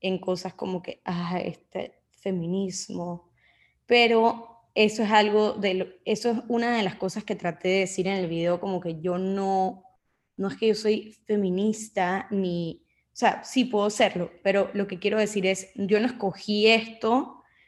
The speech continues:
porque yo creo demasiado en la mujer, porque yo soy mujer o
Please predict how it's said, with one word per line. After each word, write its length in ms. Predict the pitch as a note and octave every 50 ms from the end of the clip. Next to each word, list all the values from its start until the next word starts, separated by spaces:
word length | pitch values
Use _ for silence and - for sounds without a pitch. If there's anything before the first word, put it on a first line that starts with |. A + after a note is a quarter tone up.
| _ _ _ _ _ _
porque 280 | - G#3+ G#3+ G#3+ G3+
yo 300 | G3 G3 F#3+ - - _ -
creo 360 | - A#3+ A3+ G#3+ A3 A3 A3
demasiado 380 | A3 G#3 G3 F#3 - G#3 G3 G3
en 60 | G3+
la 60 | G3+
mujer, 380 | G3 F#3 E3+ G3 F#3 F#3 F#3 -
porque 180 | G3+ - G3+
yo 120 | F3+ E3+ E3+
soy 440 | - - - - A#3+ G#3+ G#3+ G#3+
mujer 420 | G3+ G#3 G3+ G3+ G3 G#3 G3+ G3+ G3
o 140 | F3+ E3+